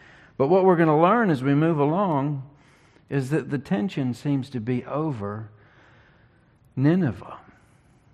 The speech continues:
That's where the disagreement lies. God says, "Go to Nineveh and preach against it." Jonah says, "No, I'm not going to Nineveh to preach against it."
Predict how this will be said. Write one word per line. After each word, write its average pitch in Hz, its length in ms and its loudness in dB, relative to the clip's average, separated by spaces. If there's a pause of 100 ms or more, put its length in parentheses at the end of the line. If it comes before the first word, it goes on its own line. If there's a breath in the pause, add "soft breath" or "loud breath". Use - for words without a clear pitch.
(760 soft breath)
That's 151 240 -8
where 170 140 -2
the 123 100 -6
disagreement 127 760 -6
lies. 95 280 -8 (320)
God 143 220 -6
says, 127 240 -6
"Go 127 220 -2
to 117 100 -2
Nineveh 120 280 -2
and 107 120 -4
preach 123 260 -6
against 92 420 -12
it." - 120 -20
Jonah 127 260 -6
says, 110 260 -10
"No, 117 260 -4
I'm 101 120 -4
not 104 200 -6
going 107 340 -4
to 104 100 -8
Nineveh 104 520 -6 (100)
to 104 80 -12
preach 127 300 -8
against 85 380 -14
it." - 80 -20